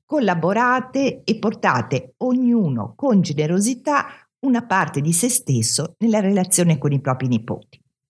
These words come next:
Quindi a genitori e nonni insieme raccomando di evitare critiche reciproche, perché un bambino viene cresciuto bene nell'affetto e nel rispetto per la diversità di tutti. Quindi fate chiarezza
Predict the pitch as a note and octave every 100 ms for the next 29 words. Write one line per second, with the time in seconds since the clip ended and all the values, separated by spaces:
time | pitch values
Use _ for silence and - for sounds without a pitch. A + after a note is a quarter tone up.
0 | _ _ _ _ _ _ - G3+ D3 D3
1 | - F3+ G3 A3 D4+ A#3 - G#3 G#3+ A3+
2 | C4+ C4+ E4+ F4+ F#4+ F#4 - - C#4+ C4+
3 | C#4 B3 C4 B3 G#3 A3 A#3 - D#3 A#2
4 | C3 B2+ - D3+ - C3+ - C3+ B2+ -
5 | F#2 - - - F3+ F3 G3+ A3+ G#3 G3
6 | C4+ C4+ G3+ A3+ G#3+ E3+ F3 A3 - E3
7 | F#3 A3 E3+ D3 E3 - G#3+ G#3+ B3 -
8 | A3 D#3 D3+ - D#3+ E3+ F3+ E3+ D3+ C3+
9 | C3 B2+ - A#2 A2+ F#2+ - - - -
10 | - - - - - F3+ B2 - A3+ A3
11 | G#3+ F#3 E3 D#3 C3 - - G#2